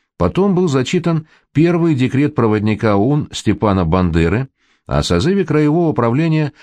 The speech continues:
западных областей Украины во главе с председателем Ярославом Стыцко к моменту создания центральных властей в Киеве.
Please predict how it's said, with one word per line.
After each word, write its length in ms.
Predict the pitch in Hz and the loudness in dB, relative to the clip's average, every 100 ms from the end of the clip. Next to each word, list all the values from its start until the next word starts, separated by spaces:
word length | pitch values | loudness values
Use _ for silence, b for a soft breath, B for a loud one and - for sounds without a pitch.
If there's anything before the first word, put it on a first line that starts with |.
| b | b
западных 580 | 98 147 151 139 135 131 | -4 -2 0 0 0 0
областей 460 | 131 135 131 - 135 | 0 0 -2 0 0
Украины 640 | 131 135 151 156 80 69 b b b | 0 -2 -2 0 -2 -4 b b b
во 120 | 73 80 | -2 2
главе 280 | 101 170 | 2 0
с 40 | 170 | -2
председателем 800 | 135 113 113 127 147 147 147 - _ - | -4 -2 -2 0 0 0 -2 -4 _ -2
Ярославом 560 | 127 135 151 147 135 | 0 0 0 0 0
Стыцко 540 | 123 160 156 - 69 - _ _ _ | -2 -2 -2 -2 -2 -2 _ _ _
к 60 | - | -2
моменту 340 | 80 85 76 | 0 2 0
создания 480 | 73 85 76 92 92 | -2 -2 0 0 0
центральных 800 | 80 85 87 87 82 78 - - - | 0 -2 0 0 2 0 -4 -12 -4
властей 480 | 82 82 - 101 87 | -2 -2 0 0 0
в 80 | |
Киеве. 500 | - 127 78 65 64 | -2 -2 0 0 -4